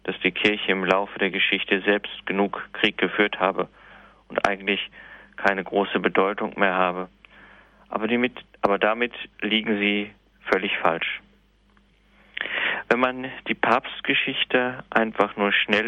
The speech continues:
überfliegt, so kann einem schon auffallen, wie manche Päpste, vielleicht gerade die,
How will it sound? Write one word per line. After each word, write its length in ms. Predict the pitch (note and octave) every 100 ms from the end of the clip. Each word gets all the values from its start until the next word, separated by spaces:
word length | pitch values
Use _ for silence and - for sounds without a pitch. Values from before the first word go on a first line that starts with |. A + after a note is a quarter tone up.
| -
überfliegt, 760 | G#2 F#2+ - A2 A#2 - - - _ _ - - - - - - - -
so 120 | - A2
kann 240 | A#2+ A#2
einem 240 | A#2 A2+
schon 180 | A2+ A#2
auffallen, 800 | - G#2 A2+ - F#2+ F#2+ F#2 F#2+ - _ _ _ _
wie 100 | G2+
manche 340 | G2 G2+ - A2
Päpste, 640 | - A2+ - - A#2+ B2 _ _ _ _ _ _ _ -
vielleicht 280 | G2+ F#2+ -
gerade 320 | G2 G2 F#2+
die, 380 | - A2+ B2